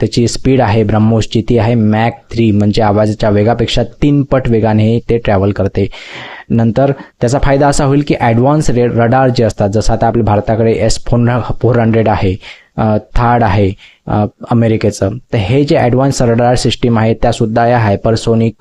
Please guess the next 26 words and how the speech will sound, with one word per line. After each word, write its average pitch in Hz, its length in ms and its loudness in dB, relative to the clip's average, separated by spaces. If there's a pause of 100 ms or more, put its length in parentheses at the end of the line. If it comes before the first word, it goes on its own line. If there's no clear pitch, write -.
ब्रह्मोस 107 540 0
मिसाईलला 107 400 2
ट्रॅक 110 400 -4
करू 107 140 2
शकणार 107 480 -2 (120)
नाही 104 360 0
किंवा 120 160 0
ट्रॅक 120 300 -2
करताना 113 300 0
त्यांना 110 220 0
खूप 123 220 -2 (100)
जास्त 104 220 -2
अडचण 107 340 0
येतील, 110 220 0
कारण 127 300 0
त्याचा 139 240 0
वेग 123 240 2 (100)
खूप 123 220 -2
जास्त 104 260 -2
असेल. 98 280 -2 (920)
त्यामुळे 127 260 2
काय 135 120 -4
होईल, 147 120 2
इंटरसेप्ट 135 720 0
करू 127 160 2
शकणार 120 420 0